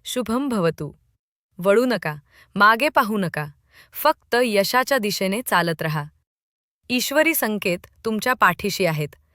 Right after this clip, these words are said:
आणि लवकरच सर्व काही ठीक होईल. धन्यवाद.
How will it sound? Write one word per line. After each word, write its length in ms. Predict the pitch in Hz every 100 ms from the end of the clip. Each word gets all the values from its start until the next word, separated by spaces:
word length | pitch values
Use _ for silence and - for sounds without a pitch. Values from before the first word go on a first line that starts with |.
| - - -
आणि 260 | 190 202 220
लवकरच 600 | 185 190 277 233 202 - _ _
सर्व 400 | - 277 302 311 277
काही 240 | 208 226 -
ठीक 240 | - 180
होईल. 240 | - 156 - _ _ _ _ _ -
धन्यवाद. 500 | 196 214 180 156